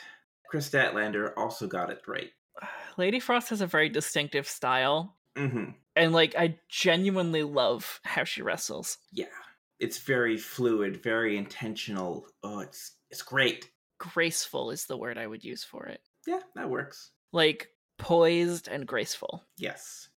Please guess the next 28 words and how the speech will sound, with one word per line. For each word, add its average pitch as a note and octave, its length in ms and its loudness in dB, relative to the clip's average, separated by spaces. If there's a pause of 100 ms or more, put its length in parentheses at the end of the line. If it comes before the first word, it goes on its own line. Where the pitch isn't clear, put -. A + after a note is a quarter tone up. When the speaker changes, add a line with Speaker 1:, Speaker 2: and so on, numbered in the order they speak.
(200)
Speaker 2:
Almost E3 400 0
royal. C#3+ 640 4 (380)
Speaker 1:
<laughs> - 20 -4 (1700)
So B2 340 0
I'm A#2+ 240 2
now A2+ 460 0 (300)
two C3 300 2
and A#2 180 0
one B2 220 2
on C3+ 200 0
this C#3+ 160 2
show. D3+ 460 -2 (140)
Speaker 2:
Right, E3 180 4
'cause D#3 360 -2
you E3 160 2
guessed - 600 0 (100)
that D3+ 180 6
it C3+ 120 4
was C#3+ 160 4
blank, C3+ 640 4 (220)
and D3+ 140 6
it B2+ 120 4
was D3 200 4
just - 340 -2
blank C#3+ 380 2 (200)
sans - 420 2
mask. B2 540 0 (140)
Speaker 1:
Yeah, G2+ 640 2